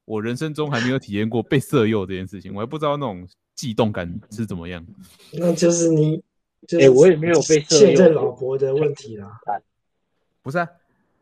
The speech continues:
Speaker 1: 色诱就是你被人家用，用美色去欺骗，我是没有被欺骗过啊。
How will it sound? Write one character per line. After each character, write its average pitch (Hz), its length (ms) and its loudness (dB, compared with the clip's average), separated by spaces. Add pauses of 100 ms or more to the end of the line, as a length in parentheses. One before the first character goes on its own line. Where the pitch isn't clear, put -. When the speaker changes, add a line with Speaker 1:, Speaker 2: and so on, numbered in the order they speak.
(140)
Speaker 1:
色 156 340 2
诱 165 180 4
就 151 100 -2
是 156 120 -8
你 107 140 -4
被 139 120 -2
人 120 80 -2
家 131 120 -4 (200)
用， 143 200 -6 (300)
用 147 120 -16
美 98 200 -10
色 110 160 -8
去 117 100 -12
欺 101 320 -16
骗， 95 240 -10 (460)
我 113 140 -12
是 156 100 -12
没 180 80 -8
有 120 60 -6
被 139 120 -8
欺 - 180 -10
骗 110 200 -6
过 95 220 -8
啊。 80 100 -18